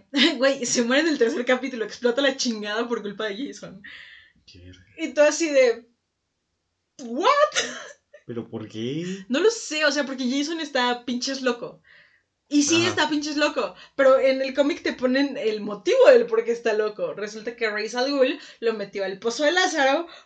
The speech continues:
Speaker 1: para revivirlo, pero obviamente si ya estás muerto, el Pozo de Lázaro ya no puede hacer nada por ti. O sea, si tú revives vas a regresar con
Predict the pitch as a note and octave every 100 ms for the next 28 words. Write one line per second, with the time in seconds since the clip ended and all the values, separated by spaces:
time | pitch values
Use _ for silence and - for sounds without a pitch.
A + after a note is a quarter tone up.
0 | - A3+ B3 B3+ C4+ C#4+ E4 D4+ A#3+ G#3+
1 | A3+ A#3 C4 C4 C4+ C#4+ C#4+ A#3 G#3+ G#3+
2 | B3+ C4+ C4 A#3+ A#3+ A#3 A#3 G3+ A#3 A3
3 | G#3+ A3+ G#3+ A3+ B3 D4 C#4 A3 G#3 G3
4 | G3+ F3 B3 A3 F3+ F3 F#3+ G3+ G3 A3
5 | A3 G3+ G#3 F#3+ F#3+ F3+ F#3 F#3+ G3+ G3+
6 | F#3 F3 F3+